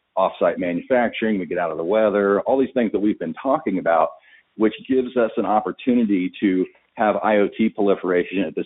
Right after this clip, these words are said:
same level of consideration in a building that a controls contractor would get.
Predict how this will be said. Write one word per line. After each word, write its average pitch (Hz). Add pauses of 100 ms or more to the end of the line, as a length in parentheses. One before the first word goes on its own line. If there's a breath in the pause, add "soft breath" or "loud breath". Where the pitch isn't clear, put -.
(120)
same 120
level 107
of 98
consideration 104
in 95
a 90
building 95
that 92
a 92
controls 92
contractor 80
would -
get. 71